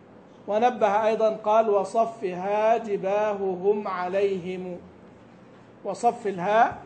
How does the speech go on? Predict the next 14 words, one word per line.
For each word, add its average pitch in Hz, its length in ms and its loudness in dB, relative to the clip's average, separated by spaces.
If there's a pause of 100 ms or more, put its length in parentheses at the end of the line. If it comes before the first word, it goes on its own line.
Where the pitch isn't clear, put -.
من 196 180 -10
كلمة 214 560 2 (480)
جباههم. 202 1120 4 (1600)
وهذا 247 320 2
ينبه 240 520 4
ليس 247 300 0
على 214 480 -2
كلمة 220 300 -4
جباههم، 196 640 -2
وإنما 233 380 -2
مثلًا 214 500 -4
كل 233 280 0 (420)
مثلين 233 640 6 (1120)
متحركين، 208 800 0